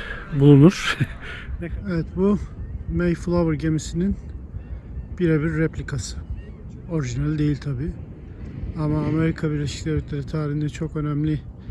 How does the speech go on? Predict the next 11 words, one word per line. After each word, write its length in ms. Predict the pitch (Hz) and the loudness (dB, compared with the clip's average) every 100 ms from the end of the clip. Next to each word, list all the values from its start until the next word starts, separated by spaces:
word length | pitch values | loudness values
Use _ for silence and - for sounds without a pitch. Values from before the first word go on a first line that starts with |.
| - - - | -10 -10 -6
yer 160 | 160 151 | -2 -2
tuttuğu 300 | - - 156 | -4 -8 -4
için 360 | 135 120 185 160 | -4 -6 -6 -4
bunu 100 | 160 | -2
yapmışlar 600 | 156 - - - 151 123 | -2 -4 -12 -6 -4 -4
burada. 260 | 127 147 170 - - - - - - - - - - - - - - - - - - - - | -6 -8 -10 -12 -14 -14 -14 -14 -16 -14 -12 -10 -10 -8 -8 -4 -2 0 -2 -6 -12 -14 0
Dediğim 320 | 165 165 170 | 4 6 6
gibi 100 | 143 | 4
ulus, 440 | 139 156 170 - - | 2 4 2 0 -2
ulus 440 | 208 180 190 - 160 | 4 6 4 2 -2
bilinci 520 | 165 160 151 190 | 2 2 2 -2